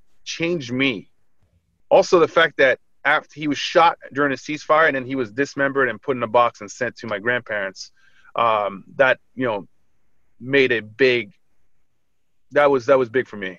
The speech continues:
That was very difficult to, to swallow and, and to understand at a young age. But I also understood at a really early age that he could have done anything. And instead, he wanted to go out there and, and he,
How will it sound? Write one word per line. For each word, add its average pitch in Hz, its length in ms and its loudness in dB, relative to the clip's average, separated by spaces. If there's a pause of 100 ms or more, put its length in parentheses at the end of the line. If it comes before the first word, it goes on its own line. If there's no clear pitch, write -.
That 120 120 4
was 117 120 -2
very 117 220 2
difficult 110 480 -4
to, 107 240 -12
to - 240 -16
swallow 110 520 4
and, 101 160 -6
and 110 180 -6
to 117 140 -4
understand 113 440 0
at 104 80 0
a 101 60 -6
young 104 260 -4
age. 117 440 -2 (580)
But 135 200 4
I 135 140 6
also 165 380 4
understood 127 460 -2
at 120 100 0
a 110 80 0
really 135 320 -2
early 120 360 -2
age 131 260 -4
that 113 220 0 (460)
he 196 160 -8
could 247 140 2
have 220 100 4
done 139 140 2
anything. 127 420 -10 (500)
And 127 120 -6
instead, 139 460 2
he 143 200 -6
wanted 143 340 2
to 135 120 -6
go 127 140 4
out 131 200 4
there 139 340 4
and, 113 280 -4
and 113 120 -10
he, 113 160 -10